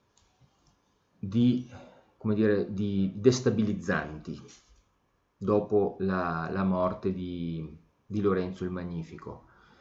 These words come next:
Si viene a perdere un grande uomo, un grande politico, Lorenzo il Magnifico, e salì al soglio pontificio Alessandro sesto con le sue mire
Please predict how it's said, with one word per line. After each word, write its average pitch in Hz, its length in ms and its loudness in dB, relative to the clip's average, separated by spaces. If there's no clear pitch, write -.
Si - 60 -16
viene 101 160 0
a 92 80 0
perdere 98 340 2
un 90 80 -2
grande 90 300 0
uomo, 135 500 2
un 90 60 -10
grande 90 260 -2
politico, 123 640 -2
Lorenzo 87 400 -4
il 92 80 -4
Magnifico, 127 760 -4
e 82 1000 -2
salì 98 380 0
al 98 80 2
soglio 104 320 2
pontificio 95 720 -4
Alessandro 92 440 -4
sesto 98 540 -2
con 92 320 0
le 90 240 -2
sue 90 320 -4
mire 92 600 -2